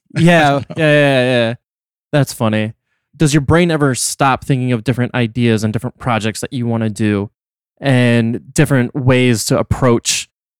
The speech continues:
Speaker 2: some of the stuff that you got going on?
Speaker 1: It does. I, I think it takes little breaks. The, the last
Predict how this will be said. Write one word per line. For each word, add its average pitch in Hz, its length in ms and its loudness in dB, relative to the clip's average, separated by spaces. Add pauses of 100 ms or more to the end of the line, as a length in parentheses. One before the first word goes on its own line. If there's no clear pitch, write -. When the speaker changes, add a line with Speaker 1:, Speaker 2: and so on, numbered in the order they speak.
Speaker 2:
some 131 180 0
of 123 60 2
the 110 80 2
stuff 120 220 0
that 120 80 -2
you 113 100 0
got 101 160 0
going 101 180 -2
on? 101 260 -6 (380)
Speaker 1:
It 170 120 -10
does. 143 460 0
I, 156 300 -4 (300)
I 160 80 -2
think 196 260 0
it 165 80 -4
takes - 260 -2
little 147 160 2
breaks. 123 300 -2 (260)
The, 180 240 -4
the 156 200 -8
last - 540 -2